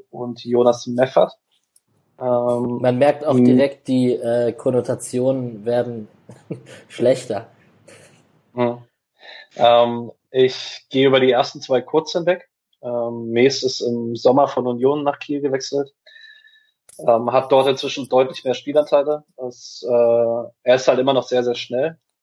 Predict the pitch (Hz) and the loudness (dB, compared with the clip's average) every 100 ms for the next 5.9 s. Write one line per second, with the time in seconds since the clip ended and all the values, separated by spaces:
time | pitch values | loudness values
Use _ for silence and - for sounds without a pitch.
0 | - 127 117 117 120 - - 131 123 117 | -14 -10 -10 -2 -4 -2 2 2 2 0
1 | 127 143 135 123 123 127 123 - 135 135 | 0 2 0 -2 -8 -8 -8 -2 -2 -2
2 | 139 139 131 - _ - 123 123 117 123 | -2 0 -2 -12 _ -8 -6 -4 -2 0
3 | 127 139 - - - 143 139 127 123 127 | 0 -2 -12 -10 -2 2 4 4 4 4
4 | 127 127 123 131 131 147 139 - 135 117 | 2 2 2 2 0 -2 -2 -4 -8 0
5 | 123 123 120 123 120 120 120 127 131 | 2 2 0 -2 -2 -6 -4 -2 -4